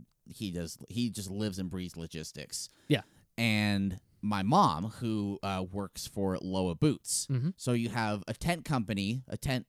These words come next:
Speaker 1: y-, you know, takes up a lot more space than just a pair of boots, right?
Speaker 2: Yep.
Speaker 1: So,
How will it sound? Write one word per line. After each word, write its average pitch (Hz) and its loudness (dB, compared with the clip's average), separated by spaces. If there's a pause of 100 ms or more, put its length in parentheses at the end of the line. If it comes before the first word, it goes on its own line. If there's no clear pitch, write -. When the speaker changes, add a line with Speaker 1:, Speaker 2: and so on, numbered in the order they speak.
Speaker 1:
y-, 104 -10
you 110 -2
know, 104 2
takes 107 -4
up 101 -4
a 104 -2
lot 113 2
more 120 4
space 120 0
than 98 -6
just 98 -8
a 92 -10
pair 104 -2
of 82 -8
boots, 101 -4
right? 92 -2 (100)
Speaker 2:
Yep. 120 -6 (460)
Speaker 1:
So, 107 2